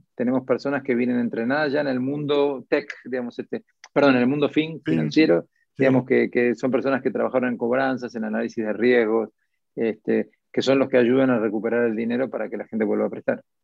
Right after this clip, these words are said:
Speaker 2: Claro, le, le dan todo ese rigor al negocio. Eh.
Speaker 1: Sí, sí, sí. Y los modelos de riesgo, por ejemplo, que son difíciles en las compañías fintech, porque al, no, al, cuando tú arrancas, no tienes un
Speaker 2: No
Speaker 1: modelo
Speaker 2: tienes
Speaker 1: propio,
Speaker 2: volumen,
Speaker 1: digamos.
Speaker 2: claro, claro.
Speaker 1: No tienes volumen, tienes pocos préstamos, entonces tienes que empezar a trabajar con los burós,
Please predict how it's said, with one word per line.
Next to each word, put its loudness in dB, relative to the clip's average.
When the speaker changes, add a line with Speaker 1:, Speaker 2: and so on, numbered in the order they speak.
Speaker 2:
Claro, -4
le, -6
le -4
dan -2
todo 0
ese -4
rigor -2
al -4
negocio. -10
Eh. -18
Speaker 1:
Sí, 4
sí, 0
sí. -4
Y 2
los 2
modelos 2
de 4
riesgo, 0
por -4
ejemplo, -6
que -6
son -6
difíciles -4
en -2
las -4
compañías -4
fintech, -6
porque 2
al, 2
no, 2
al, 4
cuando 2
tú 6
arrancas, 4
no -4
tienes 2
un -4
Speaker 2:
No -2
Speaker 1:
modelo 0
Speaker 2:
tienes 2
Speaker 1:
propio, -2
Speaker 2:
volumen, 0
Speaker 1:
digamos. 0
Speaker 2:
claro, -16
claro. -12
Speaker 1:
No -6
tienes 2
volumen, 6
tienes 0
pocos 0
préstamos, -2
entonces -8
tienes -2
que 0
empezar 0
a 2
trabajar 0
con -4
los -4
burós, 0